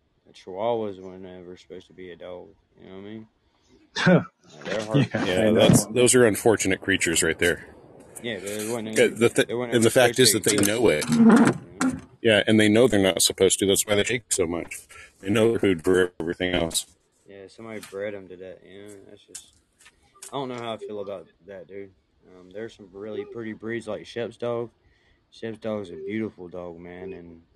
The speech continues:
Speaker 1: that dog wouldn't exist if it weren't for crossbreeding. And I, I feel like we create a lot of genetic problems for those animals when we do that. And a lot of times it's just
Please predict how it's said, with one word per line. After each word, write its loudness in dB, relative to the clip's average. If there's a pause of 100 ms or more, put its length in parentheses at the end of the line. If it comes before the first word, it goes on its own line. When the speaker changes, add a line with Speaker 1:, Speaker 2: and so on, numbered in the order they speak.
(240)
Speaker 1:
that -14
dog -8
wouldn't -12
exist -16
if -18
it -20
weren't -18
for -20
crossbreeding. -14 (1200)
And -16
I, -10
I -14
feel -10
like -8 (500)
we -18
create -14
a -16
lot -10
of -12
genetic -14
problems -12
for -20
those -16
animals -20
when -20
we -20
do -16
that. -20 (680)
And -18 (260)
a -16
lot -10
of -10
times -18
it's -20
just -20